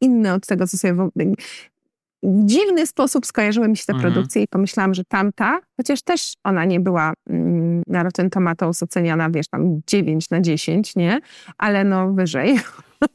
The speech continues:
Speaker 2: Tak.
Speaker 1: Że, że tamta gdzieś dla mnie, y, też adaptacja, że tamta gdzieś dla mnie była bardziej, y, bardziej zdecydowanie spełniona.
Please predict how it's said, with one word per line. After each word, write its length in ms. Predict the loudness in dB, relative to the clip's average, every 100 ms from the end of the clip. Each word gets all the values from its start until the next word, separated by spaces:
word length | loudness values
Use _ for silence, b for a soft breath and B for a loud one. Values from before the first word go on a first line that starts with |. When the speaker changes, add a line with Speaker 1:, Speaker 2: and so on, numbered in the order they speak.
| -6 -4
Speaker 2:
Tak. 360 | -2 -2 -6 -2
Speaker 1:
Że, 600 | 0 2 2 2 0 -2 -2 -2 0
że 160 | -2 -2
tamta 920 | 0 0 0 0 0 2 2 0 0 -2
gdzieś 320 | -2 0 0
dla 180 | 0 0
mnie, 560 | 0 0 -2 -4 -8 -10 -6
y, 640 | -4 -4 -8 -12 -12 -6
też 160 | -4
adaptacja, 580 | -2 -2 -4 -2 -2 -4 -6
że 100 | -6
tamta 260 | -2 0 0
gdzieś 180 | 0 0
dla 100 | 0
mnie 180 | 0
była 180 | -2 -4
bardziej, 540 | -4 -6 -4 -4 -4 -6
y, 60 | -6 -4 -2 -2
bardziej 400 | -4 -8 -6 -4
zdecydowanie 500 | -4 -6 -4 -2 -2
spełniona. 600 | -4 -2 -2 -2 -2 -4